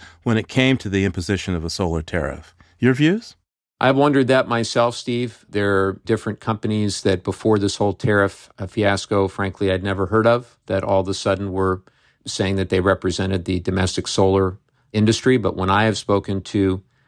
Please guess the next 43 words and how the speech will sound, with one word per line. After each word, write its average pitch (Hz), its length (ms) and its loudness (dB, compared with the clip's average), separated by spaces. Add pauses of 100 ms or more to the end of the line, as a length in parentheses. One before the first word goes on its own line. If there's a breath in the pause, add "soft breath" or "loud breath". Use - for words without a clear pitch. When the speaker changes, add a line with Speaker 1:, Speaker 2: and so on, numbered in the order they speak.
(120)
Speaker 2:
different 104 320 0
companies 117 640 0
and 90 300 -2
trade 113 260 4
groups 101 320 0
and 98 100 -2
the 95 60 0
rest, 98 340 2
it 95 60 -4
was 98 160 -6
clear 107 240 0
to 92 80 0
me, 101 320 0 (420)
uh, 92 120 -4
that 92 140 2
the 87 60 -8
vast 101 280 2
majority 98 340 0
of 92 80 0
our 95 100 -2
domestic 95 420 -6
solar 95 340 0
industry, 95 360 -2
they 107 140 2
just 113 180 -2
wanna 95 140 -4
be 87 100 -4
globally 92 400 0
competitive. 95 560 -2 (460)
And, 92 320 0
uh, 92 80 2
that's 95 320 2
why 92 400 0 (460)
I, 90 340 0
uh, 90 220 -2 (340)
led 107 220 2
a 98 40 0
letter 110 400 2 (260)
this 104 180 0
spring 110 460 0
urging 98 340 0
the 90 260 -4
administration 92 760 0